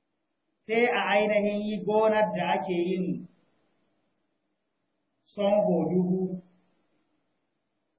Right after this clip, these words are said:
sai a yi ƙoƙari a samu sonho ɗaya.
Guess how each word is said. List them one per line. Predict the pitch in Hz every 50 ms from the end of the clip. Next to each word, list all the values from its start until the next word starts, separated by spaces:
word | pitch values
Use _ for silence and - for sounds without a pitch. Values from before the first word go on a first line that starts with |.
| _
sai | 185 180
a | 180 175
yi | 175 180 180 -
ƙoƙari | 196 180 165 - - 151 170 175 175 185
a | 170 - -
samu | 135 131 131 139 147 -
sonho | - 147 147 151 151 - 127 123
ɗaya. | 120 120 117 117 101 101 - -